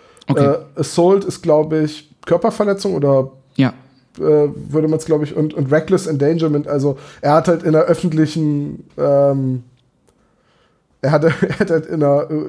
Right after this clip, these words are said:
Speaker 2: in der U-Bahn rumgeballert. Äh, er,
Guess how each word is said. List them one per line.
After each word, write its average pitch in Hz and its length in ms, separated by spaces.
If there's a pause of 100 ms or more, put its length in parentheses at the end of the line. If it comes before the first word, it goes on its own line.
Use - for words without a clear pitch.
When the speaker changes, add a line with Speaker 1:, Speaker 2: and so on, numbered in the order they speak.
(120)
Speaker 2:
in 143 80
der 135 180 (260)
U-Bahn 156 320
rumgeballert. 135 800 (460)
Äh, 160 60 (240)
er, 170 180